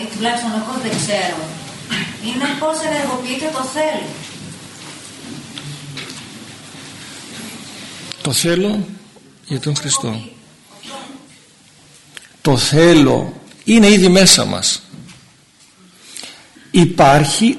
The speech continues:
Speaker 2: ως έφεση. Είμεθα πνοή του Θεού. Έχουμε μέσα μας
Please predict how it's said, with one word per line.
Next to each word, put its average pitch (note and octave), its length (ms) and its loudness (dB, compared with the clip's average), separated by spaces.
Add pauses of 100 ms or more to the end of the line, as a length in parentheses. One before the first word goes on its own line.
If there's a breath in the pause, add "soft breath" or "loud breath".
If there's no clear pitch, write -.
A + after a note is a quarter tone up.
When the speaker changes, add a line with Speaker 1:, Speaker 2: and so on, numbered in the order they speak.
(120)
Speaker 2:
ως G#3 380 6
έφεση. B2+ 800 4 (720)
Είμεθα C#3+ 480 4
πνοή D3+ 340 4
του A3+ 140 2
Θεού. - 260 4 (280)
Έχουμε C4 380 6
μέσα A#2 320 4
μας G#2+ 380 -6